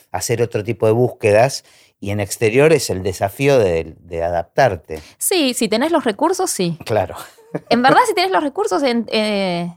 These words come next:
Speaker 2: en todos lados está bueno.
Speaker 1: Bueno, y, y
Speaker 2: Pero
Speaker 1: cuando no los tenés, siempre es el desafío.
Speaker 2: Claro, pero igual, ojo, ha-, hago una aclaración quizás para quienes no son del, del mundo cine. Cuando hablamos de exteriores, hablamos también de decorados. Digo,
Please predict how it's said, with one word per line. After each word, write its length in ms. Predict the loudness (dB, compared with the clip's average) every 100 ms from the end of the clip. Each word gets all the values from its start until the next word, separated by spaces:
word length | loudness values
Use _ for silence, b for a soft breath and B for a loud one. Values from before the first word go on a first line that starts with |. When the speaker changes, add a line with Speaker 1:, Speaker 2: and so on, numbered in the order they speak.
| _ _ _ _ _
Speaker 2:
en 140 | -8 -2
todos 160 | 2
lados 140 | 4 4
está 140 | 6
bueno. 420 | 6 4 2 -2 0
Speaker 1:
Bueno, 400 | 4 4 2 -2
y, 120 | -2 0
y 60 |
Speaker 2:
Pero 200 | 4 4
Speaker 1:
cuando 240 | 6 6 6
no 60 |
los 120 | 6
tenés, 320 | 6 4 4 2
siempre 220 | 2 2
es 100 | 0
el 100 | 0
desafío. 480 | 2 2 4 4 6
Speaker 2:
Claro, 260 | 6 6
pero 100 | 4 2
igual, 380 | 4 4 4 4
ojo, 240 | 2 4
ha-, 160 | 4 4
hago 300 | 4 4 4
una 140 | 2 2
aclaración 380 | 2 2 0 0
quizás 200 | 0 2
para 220 | 2 4
quienes 320 | 2 0 2
no 200 | 2 2
son 280 | 2 2 4
del, 380 | 6 6 2 0
del 260 | 0 2 2
mundo 380 | 2 4 2
cine. 300 | 0 0 0
Cuando 240 | 2 4 4
hablamos 240 | 4 2
de 60 | 0
exteriores, 760 | -2 -2 2 4 4 4 2
hablamos 300 | 2 2 2
también 320 | 0 2 2 2
de 80 |
decorados. 460 | 2 4 4 4 4
Digo, 200 | 4